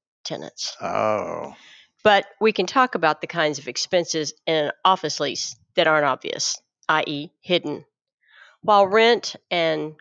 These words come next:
Speaker 1: common area maintenance are the big obvious charges, there could be many other potential expenses that could surprise you. And today, we're here to flesh them out so you're not surprised. Take it
Speaker 2: Cool.
Speaker 1: away, Billy Bob.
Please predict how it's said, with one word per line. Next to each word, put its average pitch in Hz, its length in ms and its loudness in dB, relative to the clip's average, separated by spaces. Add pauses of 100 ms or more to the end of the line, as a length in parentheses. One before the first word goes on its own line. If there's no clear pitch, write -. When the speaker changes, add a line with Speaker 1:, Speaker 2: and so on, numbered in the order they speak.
Speaker 1:
common 165 280 -2
area 151 220 0
maintenance 147 680 -4
are 160 100 0
the 143 120 -8
big 180 340 -4
obvious 139 440 -2
charges, 131 680 -6 (180)
there 220 200 0 (120)
could 262 260 -8
be 254 140 -2
many 226 360 2
other 196 220 2
potential 190 560 -4 (100)
expenses 170 680 -4
that - 140 -6
could 156 180 -4
surprise 165 420 -4
you. - 220 -6
And 160 80 4
today, 196 480 4 (460)
we're 180 80 0
here 160 140 -4
to - 100 -8
flesh 170 480 -6
them 165 200 -6
out 196 280 -8
so - 260 -6
you're 185 340 -6
not 196 240 -4
surprised. - 680 -8 (1300)
Take 208 120 6
it 143 80 6
Speaker 2:
Cool. - 20 4
Speaker 1:
away, 147 160 4
Billy 135 220 2
Bob. 135 260 -4